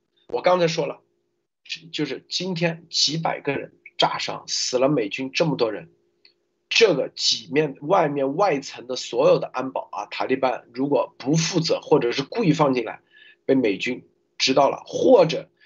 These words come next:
那现在你可以几百个人进来，那回头拿个R P G啊，对着，对着这些飞机来搞一下，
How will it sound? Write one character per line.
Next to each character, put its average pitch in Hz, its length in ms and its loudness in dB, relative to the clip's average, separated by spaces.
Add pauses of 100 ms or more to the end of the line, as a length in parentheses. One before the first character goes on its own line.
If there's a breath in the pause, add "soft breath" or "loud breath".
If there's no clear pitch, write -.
(180 soft breath)
那 175 100 2
现 214 280 2
在 208 100 -2
你 175 200 -8
可 208 160 -10
以 196 60 -10
几 180 220 -6
百 175 200 -2
个 180 80 -4
人 170 120 -6
进 170 140 -6
来， 156 120 -4 (160)
那 202 200 2
回 170 220 -2
头 185 140 -2
拿 180 220 2
个 185 80 -4
R 185 180 2
P 185 180 -8
G 185 320 -10 (460)
啊， 175 480 2
对 202 120 4
着， 180 240 2 (560)
对 277 220 6
着 226 160 4
这 240 160 0
些 220 220 -2
飞 254 300 -4
机 247 420 -10 (100)
来 185 160 -2
搞 156 240 -6
一 170 60 -4
下， 202 340 -2